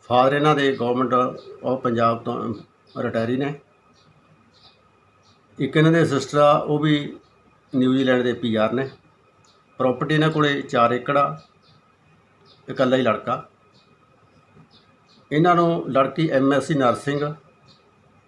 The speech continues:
ਔਰ ਗ੍ਰੈਜੂਏਟ, ਹਾਈਟ ਪੰਜ ਫੁੱਟ ਪੰਜ ਇੰਚ ਹੋਵੇ ਲੜਕੀ ਦੀ,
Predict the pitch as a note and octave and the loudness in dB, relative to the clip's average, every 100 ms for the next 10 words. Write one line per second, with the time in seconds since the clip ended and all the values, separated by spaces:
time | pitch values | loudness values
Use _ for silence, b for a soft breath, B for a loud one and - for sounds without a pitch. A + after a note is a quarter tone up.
0 | _ - C3 C#3+ C#3 A#2 A#2 A#2 B2 B2+ | _ -4 2 2 2 0 -2 0 0 -2
1 | B2 A#2 - _ _ _ _ - A#2 B2+ | -4 -10 -18 _ _ _ _ -8 -2 -2
2 | B2+ C#3 C3+ - - _ _ B2 B2 A#2+ | -2 0 -2 -2 -14 _ _ -2 -2 -4
3 | B2+ C3 G#2+ A#2 A2 A#2+ G2 G#2+ A2 G#2+ | -8 -8 -4 -4 -2 -6 -6 -8 -6 -8
4 | - B2 B2 | -8 -10 -10